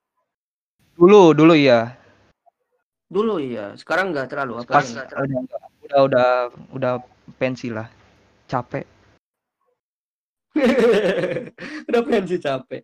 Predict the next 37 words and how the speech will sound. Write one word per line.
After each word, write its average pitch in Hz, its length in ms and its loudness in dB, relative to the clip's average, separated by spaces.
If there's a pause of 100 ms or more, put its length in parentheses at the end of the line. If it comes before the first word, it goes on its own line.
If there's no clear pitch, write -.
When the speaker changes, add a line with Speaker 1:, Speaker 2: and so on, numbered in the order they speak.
(340)
Speaker 2:
Iya, 233 200 0
atlet 240 320 -2
ud-, 202 160 -2
Speaker 1:
Ya, - 160 -20
Speaker 2:
atlet 156 240 0
Speaker 1:
ser- 185 240 -2
Speaker 2:
e-sport 220 480 -6
udah 175 160 -2
pensiun 175 400 -4
duluan 170 320 0
berarti 131 240 -6
ya? - 40 -14 (1600)
<laughs> 135 160 -4
Speaker 1:
Dibilang 160 320 4
e-sport 175 400 0
sih, 202 240 -6 (160)
ya 127 480 2
nggak 123 320 0
juga 131 400 -2
sih, 143 160 -10
tapi 151 320 2
ya 117 240 2
sering 139 280 -4
Speaker 2:
Gitu 135 120 -4
Speaker 1:
ikut 143 80 -2
Speaker 2:
lah 139 80 -2
ya, 143 40 0 (120)
Speaker 1:
turnamen 123 80 -2
Speaker 2:
cuman 127 240 -2
Speaker 1:
aja, 131 160 -4
event-event. 120 560 -10 (320)
Speaker 2:
ikut 156 240 -8
turnamen 139 400 -8
aja, 113 340 -16 (140)
oke, 123 220 -20 (100)
oke, - 80 -20 (240)
ngerti. 120 200 -20